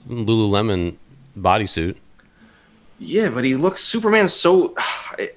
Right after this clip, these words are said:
Speaker 2: it's just such a bad optic with the, with the blue and the, and the, just the flying. Like, come
Speaker 1: Yeah,
Speaker 2: on, you
Speaker 1: it's
Speaker 2: gotta
Speaker 1: nineteen,
Speaker 2: fly.
Speaker 1: it's nineteen fifty. Yeah, it never got better.
Speaker 2: He, ca-, he, he, I mean, he, what can he do? He can leap a tall building in a single bound.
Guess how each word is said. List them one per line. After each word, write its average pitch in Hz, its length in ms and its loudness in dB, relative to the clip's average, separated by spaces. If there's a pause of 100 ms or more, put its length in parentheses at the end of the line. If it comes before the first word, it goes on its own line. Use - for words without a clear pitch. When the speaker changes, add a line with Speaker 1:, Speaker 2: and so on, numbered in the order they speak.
Speaker 2:
it's 135 200 -4
just - 300 0
such 196 240 0
a 131 60 2
bad 107 380 0
optic 98 580 -2
with 104 200 -2
the, 98 200 0
with 104 200 -2
the 104 60 -4
blue 104 680 0
and 90 160 0
the, 87 260 0
and 95 140 -2
the, 90 120 -6 (120)
just - 240 -6
the 110 80 -2
flying. 101 500 -2
Like, 120 140 0
come 370 160 0
Speaker 1:
Yeah, 90 60 2
Speaker 2:
on, 98 60 0
you 113 40 0
Speaker 1:
it's - 40 0
Speaker 2:
gotta 101 120 4
Speaker 1:
nineteen, 113 240 0
Speaker 2:
fly. 95 100 0
Speaker 1:
it's - 440 -10
nineteen 117 360 0
fifty. 82 440 -4
Yeah, 104 240 -4
it 92 120 -8
never 120 200 2
got 82 160 0
better. 76 280 -4 (880)
Speaker 2:
He, 151 160 0 (160)
ca-, - 220 -2
he, 156 260 2
he, 139 180 -6
I 151 40 2
mean, 160 140 4
he, 156 120 2
what 185 240 0
can 190 100 2
he 185 80 6
do? 160 200 4
He 110 80 -2
can 135 200 2
leap 185 200 4
a 147 60 2
tall 151 360 0
building 104 380 2
in 87 60 -6
a 90 60 -4
single 107 300 0
bound. 82 360 -2